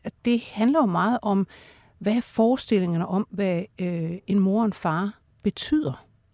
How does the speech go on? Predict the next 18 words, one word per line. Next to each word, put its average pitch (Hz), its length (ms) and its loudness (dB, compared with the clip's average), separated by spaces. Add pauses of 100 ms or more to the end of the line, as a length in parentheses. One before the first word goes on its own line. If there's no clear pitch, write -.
(140)
Og - 140 -4
den 254 140 4
er 247 100 4
jo 220 60 4
stadigvæk 220 680 2
på 214 100 -2
en 202 120 2
eller 196 100 2
anden 190 140 2
måde, 180 300 0
altså, 175 160 -6 (100)
påvirket, 180 540 0
så - 120 -12
vidt 156 180 -4
jeg 170 160 2
kan 233 100 -2
se, - 300 -2 (500)
af, 185 220 4